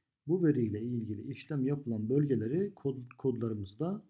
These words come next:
proseslerin kodlarında kilitlemek istiyoruz. O bölgede herhangi bir, bölgede bir proses işlem yaparken başka bir prosesin işlem yapmasını istemiyoruz. Şimdi test and set dediğimiz birinci instruction. Bunu nasıl yapıyor? Buna bakalım. Bu instruction'ın böyle bir yapısı var.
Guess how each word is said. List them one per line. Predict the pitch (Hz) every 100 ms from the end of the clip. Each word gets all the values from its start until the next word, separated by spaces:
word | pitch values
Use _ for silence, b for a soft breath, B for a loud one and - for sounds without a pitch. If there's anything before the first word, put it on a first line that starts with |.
| _
proseslerin | 127 123 113 107 107
kodlarında | 147 120 110 110 185
kilitlemek | 185 147 147 156 147
istiyoruz. | 151 113 101
O | 139
bölgede | 135 120 143
herhangi | 139 139 127 - - 147
bir, | 131 120 - 139
bölgede | 127 139 139 143 131
bir | 147 135
proses | - 123 120 -
işlem | - 135
yaparken | 131 - 120 175
başka | 143 139 131
bir |
prosesin | 123 117 104 -
işlem | 151 - 120
yapmasını | 110 110 101 196 214
istemiyoruz. | - - 95 95 _ _ _ _ _ _ _ _ _ _ _ _ _ _
Şimdi | 147 139
test | 135 185 185
and | 190 170
set | - 175 -
dediğimiz | 139 120 165 170
birinci | 151 147 151
instruction. | 151 147 117 - 147 165
Bunu | 147 156
nasıl | 160 147
yapıyor? | 117 - 147 170 -
Buna | 139 123
bakalım. | 98 104 151 - _ b b b b b _ -
Bu |
instruction'ın | 175 151 135 127 175
böyle | 156 151
bir | 147
yapısı | 147 - 147
var. | 123 170 - -